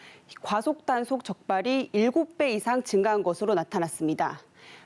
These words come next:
과태료 물릴 없도록 운전자분들 주의하셔야겠습니다. 속도를 줄이면 사람이 보입니다.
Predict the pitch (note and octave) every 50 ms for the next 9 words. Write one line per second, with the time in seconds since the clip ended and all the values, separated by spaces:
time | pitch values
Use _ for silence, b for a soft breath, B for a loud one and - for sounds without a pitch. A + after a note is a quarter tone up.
0 | B B - A3+ G3+ - - C#4+ C#4+ D4+ D4+ B3+ F3+ F#3 G#3+ B3+ C4+ D4 D4+ C#4+
1 | G#3 F#3 - - - G3+ G3+ G#3 C#4 D#4 D4+ - _ - G3+ A3 B3 D4 D4 D4
2 | D4 C#4+ C4 A#3 G#3+ G#3 G3 C4 D4 C#4+ - - - G#3+ A#3 A#3+ G#3 G3 - F#3+
3 | F3+ E3+ E3 D3 - - E3 D#3 D3 F3 D3 C#3 D#3+ - - - - _ _ -
4 | - - _ _ _ _ _ _ - _ _ _ _ _ _ _ _ _ _ _
5 | _ - - _ _ _ - - - - _ _ B B B B B B B B
6 | B B B _ - - E4+ D#4+ - E4 E4+ E4 D#4+ C#4 D4 C4+ C4+ C4 C4+ D4
7 | D#4+ E4 E4 E4 D#4 - A3+ G3 A3 B3 B3+ C4 C4 B3 A#3 - G3+ F#3 F#3 F#3
8 | F3 E3 D#3+ F#3 E3+ D#3 D#3 D#3+